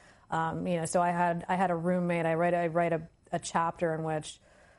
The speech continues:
a roommate of mine, we were all asleep, it was late one night, and, uh, one of the guys down the hall, he was very drunk, uh, very big guy, and he barged in through the door, crawled into bed with my roommate, and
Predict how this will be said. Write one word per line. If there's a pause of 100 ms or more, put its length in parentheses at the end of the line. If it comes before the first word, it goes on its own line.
(160)
a
roommate
of
mine,
we
were
all
asleep,
it
was
late
one
night,
and, (240)
uh, (640)
one
of
the
guys
down
the
hall,
he
was (240)
very
drunk, (160)
uh, (120)
very
big
guy,
and
he
barged
in
through
the
door, (260)
crawled
into
bed
with
my
roommate, (100)
and